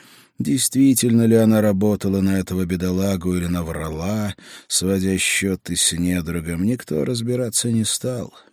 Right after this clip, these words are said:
Народный суд вынес приговор за несколько секунд. Четвёрка кряжестых мужиков подхватила несчастного и с разбегу ударила его головой об стену.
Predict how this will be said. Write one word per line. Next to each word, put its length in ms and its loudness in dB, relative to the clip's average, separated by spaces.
Народный 720 2
суд 360 2
вынес 520 2
приговор 720 0
за 180 -2
несколько 560 -4
секунд. 680 -12
Четвёрка 540 2
кряжестых 720 2
мужиков 580 0
подхватила 800 0
несчастного 1080 0
и 220 6
с 100 2
разбегу 640 4
ударила 460 4
его 200 2
головой 460 -2
об 80 -8
стену. 720 -10